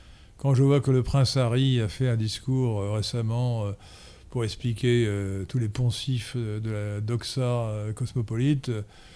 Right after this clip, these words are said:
sur le climat, euh, sur le covid, euh, sur le mariage homosexuel et ainsi de suite. Alors, franchement, euh, non, euh, la monarchie a eu, euh,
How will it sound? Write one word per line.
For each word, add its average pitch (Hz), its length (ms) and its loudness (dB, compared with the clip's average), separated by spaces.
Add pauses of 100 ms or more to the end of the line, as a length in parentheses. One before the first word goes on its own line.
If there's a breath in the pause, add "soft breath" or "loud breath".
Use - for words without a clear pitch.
(220 soft breath)
sur - 180 -8
le 104 100 -6
climat, 117 320 -2 (320)
euh, 104 120 -2
sur 110 160 -6
le 107 100 -2
covid, 117 640 4
euh, 104 180 2
sur 113 200 -4
le 113 60 0
mariage 113 200 2
homosexuel 117 480 -2
et 110 40 -2
ainsi 107 180 -4
de 104 60 -8
suite. 147 280 2 (540 soft breath)
Alors, - 120 -20
franchement, 104 580 -4
euh, 101 340 -12
non, 117 340 -2
euh, 107 320 -12 (680 soft breath)
la 107 120 -10
monarchie 113 520 -2
a 104 60 -4
eu, 101 380 -6
euh, 104 340 -14